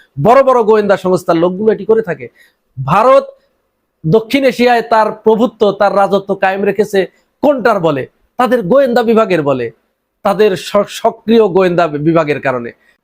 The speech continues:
রয়ের যে নিখুঁত নিশানা, নিখুঁত পরিকল্পনা, এবং সেই পরিকল্পনা দিয়ে তারা তাদের প্রতিপক্ষকে নাস্তানাবুদ করে, তাদের পরিকল্পনাকে নস্যাৎ করে দিয়ে, তাদের ক্ষমতাকে খর্ব করে দিয়ে র সেখানে আধিপত্যবাদ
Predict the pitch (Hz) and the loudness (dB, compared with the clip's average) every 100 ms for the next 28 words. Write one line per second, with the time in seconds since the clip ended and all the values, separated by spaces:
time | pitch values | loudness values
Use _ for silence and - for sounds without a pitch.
0 | _ _ 139 170 190 208 214 170 208 180 | _ _ 0 2 4 2 2 2 0 0
1 | 170 202 - 302 277 - 196 196 214 170 | 0 0 0 -2 -2 -2 -2 0 -2 -2
2 | 131 - _ _ _ - 160 214 - 311 | -4 -8 _ _ _ -4 -2 0 0 -2
3 | 311 254 220 208 190 156 143 127 - _ | 0 0 0 0 0 0 -2 -4 -8 _
4 | _ - 175 202 180 156 _ - - 254 | _ -2 0 0 -2 -8 _ -6 0 0
5 | 208 214 208 208 180 185 180 180 170 147 | 2 0 2 0 2 0 0 2 2 0
6 | - _ - 185 185 175 170 180 165 190 | -10 _ -2 0 0 0 0 0 0 -2
7 | 185 175 175 180 190 156 214 - 220 202 | -2 -4 -4 -2 -2 0 -2 0 -2 0
8 | 202 233 - 147 120 - - - 190 208 | -2 -2 0 0 -2 -10 -10 -2 0 2
9 | 208 214 208 214 196 208 196 202 214 233 | 2 0 2 0 0 0 0 0 0 -2
10 | - 240 - 190 151 143 123 _ - - | -4 -4 -2 0 0 0 -2 _ -6 -4
11 | 202 220 196 180 _ - 226 233 220 220 | 0 -2 -2 -8 _ -4 0 0 0 0
12 | 220 - 285 311 226 220 170 160 143 _ | -2 0 0 2 2 0 2 0 -2 _
13 | _ 151 190 170 - 185 180 165 165 165 | _ 0 0 0 -2 -2 0 -2 -2 -2
14 | - 151 | -2 0